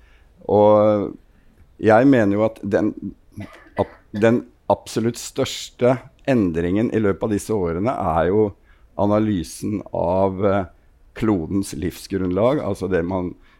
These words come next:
i, i sum kaller klimapolitikk, miljøpolitikk, og som også har en, eh, forlenging i det, dagens energi-, eh, krise,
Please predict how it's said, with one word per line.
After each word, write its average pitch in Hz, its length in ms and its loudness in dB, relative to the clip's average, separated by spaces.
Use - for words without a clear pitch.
i, 95 200 0
i 101 60 -2
sum 98 320 -4
kaller 90 260 -2
klimapolitikk, 87 800 -6
miljøpolitikk, 87 920 -6
og 98 80 -6
som 90 160 -4
også - 340 -6
har 80 200 0
en, 92 220 -2
eh, 92 100 0
forlenging 90 640 -2
i 87 160 -2
det, 85 300 -4
dagens 82 420 -4
energi-, 85 560 -4
eh, 82 160 -6
krise, 90 480 -4